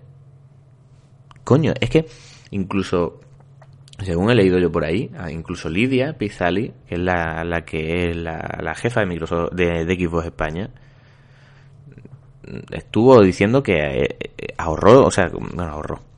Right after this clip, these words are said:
consiguió el dinero para pagar desde Microsoft España, desde Xbox España, para pagar el, el, el, el gasto ese de doblaje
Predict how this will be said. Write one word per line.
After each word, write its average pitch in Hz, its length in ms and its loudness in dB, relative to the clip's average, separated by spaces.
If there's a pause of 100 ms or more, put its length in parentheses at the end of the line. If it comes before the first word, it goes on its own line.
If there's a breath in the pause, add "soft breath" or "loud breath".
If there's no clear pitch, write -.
(360 loud breath)
consiguió 90 460 4
el 135 80 8
dinero 101 400 2 (600 soft breath)
para 78 260 -6
pagar 90 440 2 (240)
desde 82 260 -6
Microsoft 87 500 0
España, 101 520 -2 (120)
desde 82 180 -4
Xbox 90 320 -2
España, 90 480 -4 (140)
para 82 240 0
pagar 85 260 0
el, 101 320 2
el, 82 400 -4 (160)
el, 78 380 -8
el 78 160 -8
gasto 98 340 2
ese - 300 -4 (680 soft breath)
de 87 140 -4
doblaje 117 600 2